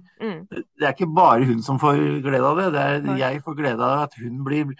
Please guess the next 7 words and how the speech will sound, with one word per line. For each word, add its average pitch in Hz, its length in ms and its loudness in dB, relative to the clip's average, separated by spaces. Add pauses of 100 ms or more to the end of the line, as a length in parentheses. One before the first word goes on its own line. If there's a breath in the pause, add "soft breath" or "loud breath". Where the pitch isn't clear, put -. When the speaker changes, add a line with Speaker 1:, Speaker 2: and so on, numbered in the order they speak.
(520 loud breath)
Speaker 2:
i 165 100 2
bedre 123 420 2
humør, 135 560 0
mindre 127 380 -4
bekymret, 135 580 -6
kanskje. 147 360 -2 (960)
Eh, 71 340 -4